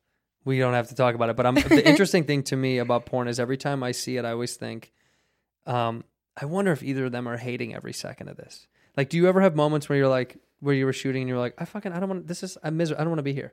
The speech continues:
Speaker 2: A hundred percent. And I think that there's, it's, w-, I think a lot of times mostly it would be with girls because, uh, usually
Speaker 1: Anytime
Speaker 2: with
Speaker 1: you do a girl scene.
Speaker 2: Well, not any, I mean, just, like, uh, the guys, you tend to work with the same guys over and over again,
Speaker 1: Right.
Speaker 2: right? You know them, they're your friends,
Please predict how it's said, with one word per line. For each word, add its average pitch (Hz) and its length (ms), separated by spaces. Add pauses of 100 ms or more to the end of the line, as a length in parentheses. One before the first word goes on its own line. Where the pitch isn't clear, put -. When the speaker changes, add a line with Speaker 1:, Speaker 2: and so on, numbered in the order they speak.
Speaker 2:
A 220 80
hundred 220 220
percent. 175 420
And 196 140
I 202 100
think 214 320
that 208 200
there's, 185 440
it's, 214 200
w-, 214 420
I 214 120
think 262 180
a - 40
lot 175 200
of 180 80
times 180 220
mostly 170 340
it 185 40
would 175 120
be 170 100
with 160 160
girls 160 440
because, 170 600
uh, 135 360 (600)
usually 180 240
Speaker 1:
Anytime 185 180
Speaker 2:
with 156 120
Speaker 1:
you 139 60
do - 20
a - 20
girl 131 220
scene. 123 400
Speaker 2:
Well, 262 140
not 302 220
any, 214 220
I 208 40
mean, 220 120
just, 202 160
like, 202 220
uh, - 60 (140)
the - 300
guys, 240 460
you 220 80
tend 214 160
to - 20
work 196 140
with 185 80
the 175 60
same 180 160
guys 175 180
over 165 160
and 143 80
over 131 100
again, 82 240
Speaker 1:
Right. 123 140
Speaker 2:
right? 190 280
You 190 460
know 180 240
them, 180 280
they're 180 100
your 165 140
friends, 170 380